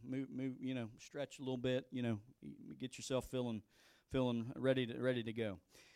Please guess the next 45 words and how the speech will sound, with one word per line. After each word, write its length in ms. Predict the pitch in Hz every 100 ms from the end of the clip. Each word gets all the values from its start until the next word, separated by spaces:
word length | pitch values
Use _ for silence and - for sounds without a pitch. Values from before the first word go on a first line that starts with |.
| - _
Jesus 400 | 170 214 180 180
an-, 160 | 190 190
uh, 120 | 175 151
J-, 160 | 151
uh, 200 | 185 151
John 240 | 135 175 165
chapter 280 | 165 - 135
four, 220 | 139 117
verse 220 | 131 -
ten. 200 | 131 117
Jesus 460 | 127 208 185 196 196
answered 460 | 185 180 - 156
and 120 | 156
said 280 | - 165 151
to 80 | 127
her, 240 | 131 139 -
"If 240 | 156 -
you 140 | 160 202
know 160 | 208
the 140 | 175 170
gift 320 | 170 185 160
of 180 | 156 143
God 340 | 156 127 123 - - - - - _ _ -
and 140 | 185
who 180 | 180 247
it 100 | 240
is 260 | 208 196 -
who 100 | 170
says 340 | - 185 131
to 80 | 147
you, 140 | 143
'Give 240 | 131 180 170
me 140 | 170
a 40 |
drink,' 360 | 147 156 139 123 _ _ _ -
you 160 | 180
would 160 | 202 185
have 140 | 156
asked 400 | 190 220 208 -
him, 220 | 127 139 131
and 100 | 147
he 160 | 185
would 200 | 185 180
have 220 | 180 143
given 420 | 139 202 185 180